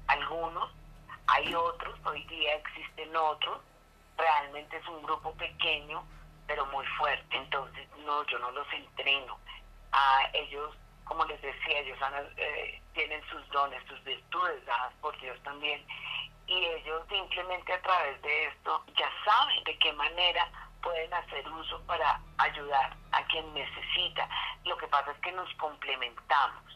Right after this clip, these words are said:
eso sí lo hacemos, nos complementamos. Y ya cuando hay casos que no son manejables por ellos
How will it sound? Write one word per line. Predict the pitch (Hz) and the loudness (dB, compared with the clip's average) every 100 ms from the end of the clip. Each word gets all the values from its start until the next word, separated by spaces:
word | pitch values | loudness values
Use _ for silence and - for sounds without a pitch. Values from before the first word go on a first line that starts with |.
| - - | -6 -2
eso | 165 - 175 - | -4 -4 -4 -4
sí | 143 | 0
lo | - | 0
hacemos, | - 175 135 - - | 0 -2 -4 -4 -8
nos | - | -8
complementamos. | - 127 139 127 127 - 151 127 - - - - - | -8 -6 -8 -8 -10 2 4 4 -2 -10 -8 -8 -8
Y | 170 | 0
ya | 190 240 | 2 4
cuando | 233 233 220 | 2 2 0
hay | 170 - | 0 0
casos | - 180 160 - - - | 4 6 6 0 -14 -4
que | 214 196 | -4 2
no | 208 208 | 2 2
son | 233 226 | -2 -2
manejables | 226 233 226 - 185 170 165 170 - | 2 2 2 4 6 6 4 -6 -6
por | 190 170 | -4 -2
ellos | 151 143 | -4 -8